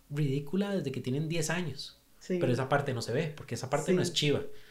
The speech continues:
Speaker 2: Esa parte no es chiva,
Speaker 1: Lo que es chiva es
Speaker 2: exactamente.
Speaker 1: ver el, el, el
Speaker 2: Ujú.
Speaker 1: Ferrari,
Speaker 2: Ajá,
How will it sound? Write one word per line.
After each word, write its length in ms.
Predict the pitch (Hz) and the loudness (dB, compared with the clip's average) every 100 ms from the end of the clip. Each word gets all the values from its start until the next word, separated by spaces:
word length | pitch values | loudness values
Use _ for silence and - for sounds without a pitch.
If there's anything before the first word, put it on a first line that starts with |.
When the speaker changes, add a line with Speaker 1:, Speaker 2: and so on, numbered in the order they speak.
| - | -8
Speaker 2:
Esa 260 | 185 185 190 | -4 0 2
parte 300 | 190 190 190 | 2 2 2
no 80 | 175 | 2
es 160 | 160 | 0
chiva, 300 | - 180 156 135 | -2 -2 -2 4
Speaker 1:
Lo 180 | 135 | 4
que 100 | 135 | 6
es 120 | 185 - | 4 4
chiva 300 | 175 175 185 | 4 6 6
es 80 | |
Speaker 2:
exactamente. 40 | 180 | 6
Speaker 1:
ver 140 | 185 | 6
el, 300 | 202 208 170 | 6 6 6
el, 380 | 143 127 120 110 | 4 2 2 0
el 120 | 127 | 0
Speaker 2:
Ujú. 80 | 107 | 4
Speaker 1:
Ferrari, 520 | 110 98 156 156 - - - | 6 8 6 4 0 -6 -6
Speaker 2:
Ajá, 360 | - 190 - | 0 0 0